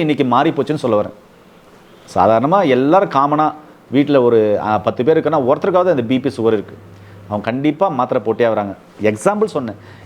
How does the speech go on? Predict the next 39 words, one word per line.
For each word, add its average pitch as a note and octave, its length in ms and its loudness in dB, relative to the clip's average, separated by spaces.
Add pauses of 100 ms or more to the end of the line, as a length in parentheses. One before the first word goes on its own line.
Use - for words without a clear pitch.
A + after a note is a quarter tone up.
(140)
இப்படி G#2+ 220 -2 (340)
எல்லார் F#3 340 4
வீட்டுக்கும் F3+ 440 -2
போய் C#3+ 260 2
சேர B2+ 200 4
வேண்டிய A#2+ 260 2
ஒரு G#2 140 0
அற்புதமான E3 560 0
வீடியோ B2+ 240 2
இந்த G#2 180 -2
வீடியோ. G#2 200 -2 (460)
முடிஞ்ச D#3+ 260 2
அளவுக்கு F3+ 260 2 (100)
எல்லாருக்குமே E3 460 2
ஷேர் B2+ 180 0
பண்ணி A2+ 140 -4
விடுங்க. G#2+ 220 -2 (460)
நோய் D#3+ 180 2
நொடி C#3+ 180 4
இல்லாம A#2+ 300 0
ஆரோக்கியமா A#2 440 0
வாழுங்க. G2+ 240 -2 (340)
நீங்க G#2+ 160 -2
எல்லாம் C#3 220 2
ஆரோக்கியமா C#3+ 360 2
இருக்கணுன்றது A#2+ 420 -2
தான் A2 100 -2
என்னுடைய G2+ 200 0
ஆசைங்க. G2 280 -6 (200)
கிட்டத்தட்ட A#2 340 0
நாற்பத்தி C3 280 0
மூணு A#2 140 0
வயசாயிடுச்சு, A#2 420 0 (180)
எந்த A#2+ 160 0
நோய் B2+ 160 2
நொடி B2+ 160 2
இல்லாம B2 240 0
ஆரோக்கியமா A#2 340 0
இருக்கேன், G2 200 -12